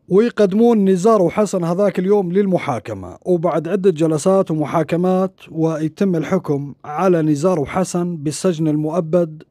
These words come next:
مع الأعمال الشاقة مدى الحياة. وكانت هذه نهاية القصة. القصة فيها الكثير والكثير من العبر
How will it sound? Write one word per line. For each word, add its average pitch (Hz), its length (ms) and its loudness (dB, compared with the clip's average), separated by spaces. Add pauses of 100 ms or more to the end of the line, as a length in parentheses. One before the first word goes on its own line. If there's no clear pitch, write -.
مع 170 320 -2
الأعمال 156 440 0
الشاقة 151 440 -4
مدى 165 360 0
الحياة. 101 500 -4 (960)
وكانت 214 480 2
هذه 202 480 0
نهاية 180 440 0
القصة. 107 540 -8 (160)
القصة 240 500 0
فيها 170 400 0
الكثير 160 560 0
والكثير 156 600 -2
من 165 180 0
العبر 160 480 0